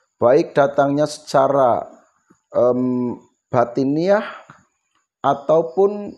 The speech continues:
dari tanda-tanda yang sudah, eh, tanda itu memang diperuntukkan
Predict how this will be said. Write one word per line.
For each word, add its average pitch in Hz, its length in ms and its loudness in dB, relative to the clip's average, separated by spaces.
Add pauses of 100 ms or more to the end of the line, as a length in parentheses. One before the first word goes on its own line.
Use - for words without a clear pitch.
(1400)
dari 151 320 2
tanda-tanda 143 960 0 (160)
yang 135 320 0
sudah, 170 400 0 (880)
eh, 131 640 4 (3000)
tanda 139 380 2
itu 143 320 -2
memang 147 720 -2 (680)
diperuntukkan 147 840 -2